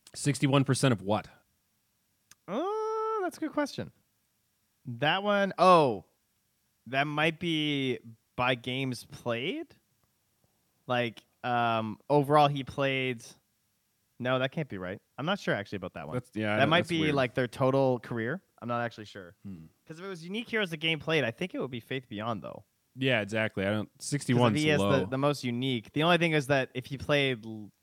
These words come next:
Speaker 2: more or less games, maybe.
Speaker 1: So
Speaker 2: 'Cause didn't Faith Beyond not even play that many matches? 'Cause,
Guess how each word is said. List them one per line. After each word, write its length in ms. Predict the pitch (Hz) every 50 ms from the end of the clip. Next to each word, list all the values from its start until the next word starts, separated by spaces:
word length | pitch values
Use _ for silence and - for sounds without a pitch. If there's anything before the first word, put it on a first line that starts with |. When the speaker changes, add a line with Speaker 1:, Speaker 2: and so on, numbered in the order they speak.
| _ _ _ _ _ _ _ _ _ _ _ _ _ 101
Speaker 2:
more 640 | 92 113 113 113 113 113 117 123 127 131 135 127 123
or 80 | 120
less 300 | 113 120 120 120 - -
games, 420 | - _ 113 110 120 123 123 113 -
maybe. 460 | 101 87 82 82 71 90 87 98 104 _ _ _ _ _ _ _ _ _ _ _ _ _ _ _ _
Speaker 1:
So 180 | - - 139
Speaker 2:
'Cause 160 | 131 - 135 123
didn't 180 | 139 185 202
Faith 160 | 226 226 202 156
Beyond 240 | 160 151 160 156 139
not 100 | 135 139
even 120 | 131 123
play 140 | 107 135 131
that 100 | 127 127
many 120 | 127 123
matches? 340 | 107 98 104 110 - 139 120
'Cause, 420 | - - 110 101 98 - - -